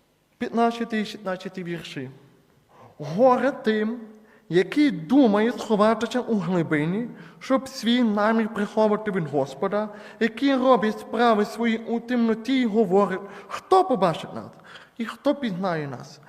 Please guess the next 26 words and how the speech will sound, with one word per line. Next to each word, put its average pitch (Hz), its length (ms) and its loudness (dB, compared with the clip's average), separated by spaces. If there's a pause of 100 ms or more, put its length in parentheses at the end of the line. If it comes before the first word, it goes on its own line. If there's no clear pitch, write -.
(300)
Яка 175 460 2
нерозсудливість! 247 1160 -2 (400)
Хіба 285 560 2
можна 226 540 2
вважати 175 520 -2
гончара 202 600 -2 (240)
глиною? 214 560 -2 (440)
Чи 311 200 4
скаже 254 640 2
виріб 220 800 0
про 196 220 0
того, 196 800 0
хто 247 280 4
зробив 208 500 2
його: 190 420 0 (320)
«Не 269 240 6
він 311 200 2
зробив 285 360 2
мене»? 247 400 0 (420)
І 269 160 2
ще 285 220 0
скаже 226 720 2
твір 240 520 2
про 220 160 4
художника 208 760 2
свого: 208 540 2